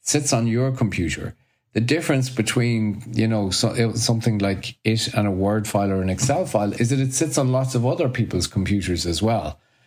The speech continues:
And these are called nodes. Um, uh, so that's called a distributed,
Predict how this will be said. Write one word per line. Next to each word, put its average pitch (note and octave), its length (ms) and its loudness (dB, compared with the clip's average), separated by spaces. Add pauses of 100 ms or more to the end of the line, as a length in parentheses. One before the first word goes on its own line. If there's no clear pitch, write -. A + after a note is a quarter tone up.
(120)
And G#2+ 100 0
these B2 200 2
are A#2+ 40 0
called A2 320 0
nodes. G#2 840 0 (420)
Um, G#2 680 0 (100)
uh, G#2 320 0
so C#3 240 0
that's D#3+ 240 0
called C3+ 300 0
a - 20 0
distributed, A2 960 0